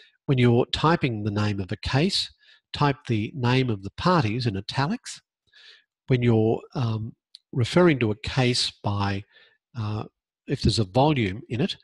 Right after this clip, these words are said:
you'll use round brackets. If, if it's by year only and no volume, use square brackets. Make sure that you pinpoint reference where appropriate.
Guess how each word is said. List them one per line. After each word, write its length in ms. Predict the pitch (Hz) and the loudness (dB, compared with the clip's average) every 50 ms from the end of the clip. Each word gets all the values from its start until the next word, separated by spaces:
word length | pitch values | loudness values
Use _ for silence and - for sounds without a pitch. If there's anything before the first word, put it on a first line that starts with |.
| - - _ _ - | -20 -20 _ _ -6
you'll 200 | - 127 110 101 | -2 -2 -2 0
use 320 | 101 101 104 - - - - _ - | 0 0 0 0 0 -2 -4 _ -6
round 380 | 127 117 123 123 135 135 113 | 0 2 2 2 2 2 0
brackets. 400 | 107 107 110 - - 143 - - | 0 -2 -2 -2 -2 -4 -2 -2
If, 160 | 127 120 - - - - - _ _ _ _ _ - | -2 -2 -2 -6 -10 -12 -14 _ _ _ _ _ -4
if 160 | 143 127 - | -2 -2 -2
it's 100 | 131 - | -2 -4
by 240 | - - 117 104 107 | -4 -2 -2 -2 -2
year 360 | 110 107 131 156 156 143 120 | -2 0 2 4 4 4 4
only 420 | 113 113 127 135 123 101 95 98 110 | 4 4 2 2 0 -2 -4 -4 -4
and 100 | 110 107 | -4 -4
no 200 | 101 101 101 98 | -2 -2 -2 -2
volume, 440 | 92 107 104 104 101 110 110 104 101 | 0 0 0 0 -2 -2 -4 -6 -6
use 220 | 98 98 95 - | -4 -4 -2 -2
square 340 | - - - - 101 95 95 | -2 -2 -2 -4 -4 -4 -4
brackets. 480 | 85 82 80 - - - - - - - - _ _ _ _ _ _ _ - - - - _ _ - | -4 -6 -6 -6 -8 -14 -16 -16 -16 -18 -20 _ _ _ _ _ _ _ -20 -20 -20 -20 _ _ -2
Make 140 | 143 131 123 | -2 -2 0
sure 240 | - - 147 135 131 | 2 4 4 4 4
that 140 | 113 120 - | 4 2 0
you 120 | 120 110 | 0 -2
pinpoint 560 | - - - 160 156 139 - - 120 107 - | -2 -2 -2 -2 -2 -2 0 0 0 0 2
reference 380 | 123 123 131 - 170 156 - - | 0 0 0 0 -2 -4 -2 0
where 120 | 127 110 | 0 0
appropriate. 540 | 101 98 - - - 135 139 - 180 185 - | 0 0 -2 0 0 0 2 2 0 -2 -2